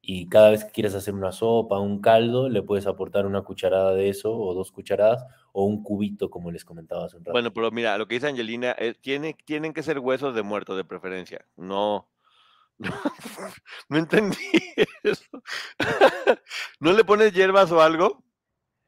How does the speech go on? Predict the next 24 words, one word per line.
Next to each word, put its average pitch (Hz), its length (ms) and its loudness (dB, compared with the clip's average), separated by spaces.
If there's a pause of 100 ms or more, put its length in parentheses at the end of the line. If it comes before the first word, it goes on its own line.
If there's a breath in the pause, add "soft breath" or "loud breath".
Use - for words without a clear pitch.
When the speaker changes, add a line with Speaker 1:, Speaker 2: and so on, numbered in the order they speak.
(220)
Speaker 1:
No, 123 200 6
no, 123 180 4
no, 120 400 -2
no, 95 220 -6
no. 90 240 -12 (320 soft breath)
Porque, 117 720 4
mm, 117 640 -6
digamos 143 420 2
que 135 400 4
aportan 147 720 4
una 143 200 2
gran 139 200 2
cantidad 135 360 4
de, 135 160 4
de 110 200 -2
colágeno, 147 720 0 (120)
eh, 98 580 -6 (320)
que 107 80 -4
es 104 100 -6
muy 113 120 -4
bueno 123 240 0
para 107 180 4
el 98 80 -2
cuerpo, 123 500 0